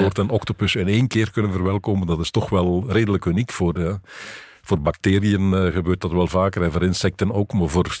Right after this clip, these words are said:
dieren van het formaat als een octopus is dit, eh, toch wel echt ongewoon.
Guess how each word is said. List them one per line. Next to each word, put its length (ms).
dieren 320
van 120
het 120
formaat 360
als 100
een 80
octopus 480
is 100
dit, 340
eh, 100
toch 160
wel 180
echt 240
ongewoon. 580